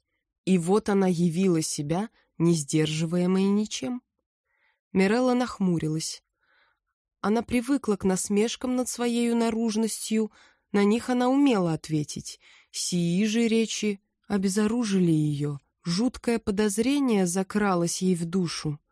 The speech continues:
Уж не хотел ли Гастен завлечь ее льстивыми речами?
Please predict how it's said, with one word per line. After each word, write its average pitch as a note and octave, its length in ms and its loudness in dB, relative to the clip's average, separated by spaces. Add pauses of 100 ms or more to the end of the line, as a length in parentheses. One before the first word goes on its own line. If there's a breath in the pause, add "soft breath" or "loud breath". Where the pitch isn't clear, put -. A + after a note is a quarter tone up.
(480)
Уж - 280 -4
не F3+ 120 4
хотел F#3 460 0
ли G#3+ 120 4
Гастен G#3 540 0
завлечь G3 560 0
ее G#3+ 140 2
льстивыми G#3+ 580 0
речами? G#3 640 -2